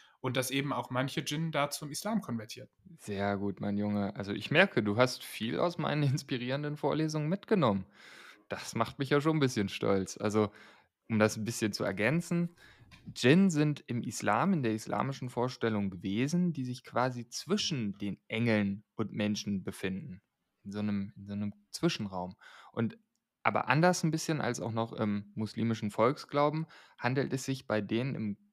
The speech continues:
Speaker 2: Koran genannten Djinn nicht um unheimliche, dämonische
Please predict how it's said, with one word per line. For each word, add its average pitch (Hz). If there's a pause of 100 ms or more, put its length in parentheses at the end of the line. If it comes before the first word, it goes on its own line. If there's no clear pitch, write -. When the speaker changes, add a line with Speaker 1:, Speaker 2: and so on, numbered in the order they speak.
Speaker 2:
Koran 117
genannten 101
Djinn 117 (380)
nicht 143
um 110
unheimliche, 110
dämonische 104